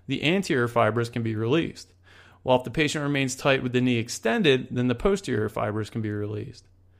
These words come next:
Now let's move on to balancing a valgus deformity. Conceptually, we can think of this as the lateral side is now concave and the lateral structures have tightened,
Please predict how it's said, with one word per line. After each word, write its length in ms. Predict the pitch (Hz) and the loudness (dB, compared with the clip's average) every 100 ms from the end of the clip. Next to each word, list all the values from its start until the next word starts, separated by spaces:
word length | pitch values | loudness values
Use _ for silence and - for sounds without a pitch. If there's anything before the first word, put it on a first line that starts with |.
| - | -10
Now 240 | 135 147 226 | -2 4 4
let's 180 | 240 247 | 4 2
move 160 | 220 | 4
on 160 | 180 170 | 4 4
to 80 | 131 | 2
balancing 460 | 127 123 127 160 | 2 2 2 0
a 60 | 139 | 0
valgus 520 | 120 120 143 135 123 | 2 6 6 4 -2
deformity. 640 | 104 - 117 104 - - - - - - | -6 -6 -6 -4 -8 -10 -16 -20 -20 -6
Conceptually, 640 | 143 - 214 - 147 127 | -2 2 2 2 4 4
we 180 | 131 139 | 4 0
can 120 | 156 | -2
think 180 | 180 170 | -4 -4
of 80 | 143 | 0
this 200 | 151 147 | 0 0
as 120 | 117 | 0
the 80 | 117 | 2
lateral 460 | 117 143 190 143 | 4 6 6 4
side 360 | 113 123 113 117 | 4 2 2 0
is 180 | - 120 | -4 -4
now 180 | 113 110 | -2 -2
concave 720 | 117 110 104 180 143 120 - | -4 -4 -2 0 0 0 -6
and 120 | 120 | -6
the 60 | 110 | -2
lateral 400 | 110 139 175 120 | 2 4 4 2
structures 420 | - 120 - 110 | 2 -2 -2 -4
have 140 | 110 - | -6 -2
tightened, 420 | 117 - 113 | -4 -2 -6